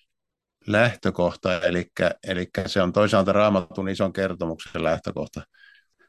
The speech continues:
Syntiin lankeemuksesta sitten tähän Jeesuksen opetukseen ja Paavalin kirjeisiin ja ilmestyskirjaan asti, mutta missä on tietysti teurastettu karitsa siellä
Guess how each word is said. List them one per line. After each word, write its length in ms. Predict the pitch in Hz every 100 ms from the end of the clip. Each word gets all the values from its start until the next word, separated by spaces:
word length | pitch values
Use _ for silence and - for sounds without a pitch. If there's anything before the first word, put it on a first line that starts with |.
| _ _ _ -
Syntiin 380 | 123 127 135 127
lankeemuksesta 880 | 127 120 120 117 113 - 107 -
sitten 340 | 107 113 - -
tähän 420 | 107 107 92 - _ _ _ _ _
Jeesuksen 360 | 107 101 101 104
opetukseen 420 | 101 101 98 104
ja 60 | 101
Paavalin 420 | 110 107 104 95
kirjeisiin 580 | 104 98 98 95 - 98
ja 220 | 95 - _ _ - 101
ilmestyskirjaan 920 | 101 98 92 98 - 104 98 95 98
asti, 360 | 98 101 - 92
mutta 540 | 92 - - 95 - _ _ _ _ _ _ _ -
missä 400 | 131 104 - 90
on 140 | 82
tietysti 400 | 87 90 92 - 90
teurastettu 540 | 92 92 - 101 -
karitsa 480 | 101 95 95 90 -
siellä 320 | - 82 82